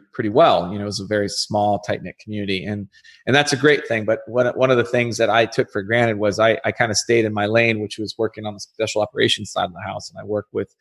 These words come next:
uh, those guys pretty exclusively. So where our reputation was that we had, you know, very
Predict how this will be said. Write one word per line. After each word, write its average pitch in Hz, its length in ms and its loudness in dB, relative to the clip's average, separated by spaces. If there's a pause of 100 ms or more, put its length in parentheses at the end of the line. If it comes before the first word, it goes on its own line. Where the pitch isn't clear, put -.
(440)
uh, 95 160 2
those 113 280 6
guys 104 320 4 (120)
pretty 117 200 0
exclusively. 95 760 2
So 101 440 -4
where 104 220 -4
our 104 140 0
reputation 101 720 -2
was 98 420 -6 (800)
that 113 320 4
we 120 320 6
had, 110 640 2 (320)
you 120 80 -6
know, 101 200 -4 (180)
very 117 420 4